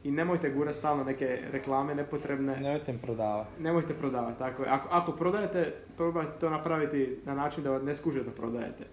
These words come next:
Speaker 2: Da.
Speaker 1: Znači, indirektno.
Speaker 2: A probajte im se svidjet, probajte ih privući, ono, zanimljivim stvarima i onda će oni reći, "Ok, oni su mi stvarno cool, zanimljivi, dao mi dobre informacije,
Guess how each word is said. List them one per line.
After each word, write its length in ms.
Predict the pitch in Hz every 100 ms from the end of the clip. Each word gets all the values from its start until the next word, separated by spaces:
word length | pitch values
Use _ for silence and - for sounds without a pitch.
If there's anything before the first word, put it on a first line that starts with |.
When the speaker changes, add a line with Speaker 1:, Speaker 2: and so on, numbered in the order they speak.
| 131
Speaker 2:
Da. 60 |
Speaker 1:
Znači, 300 | 139 127 143
indirektno. 480 | 165 151 139 135 127 - - - - -
Speaker 2:
A 60 | 151
probajte 500 | 233 247 208 180 165
im 100 | 156
se 160 | -
svidjet, 480 | - 175 165 123 -
probajte 440 | 156 170 160 151
ih 60 | 135 -
privući, 400 | 147 147 156 151
ono, 120 | 143
zanimljivim 460 | 135 131 139 147 123
stvarima 760 | - 127 120 135 156 139 127 123
i 80 | 127
onda 180 | 127 123
će 180 | - 120
oni 240 | 117 123
reći, 260 | 120 120 -
"Ok, 340 | 127 - 151
oni 120 | 127 131
su 160 | -
mi 100 | 117
stvarno 340 | - 123 123 131 -
cool, 140 | 143
zanimljivi, 480 | 117 120 123 131 131
dao 180 | 123 127
mi 160 | 120
dobre 280 | 117 123 127
informacije, 840 | 117 - 117 117 123 123 - 139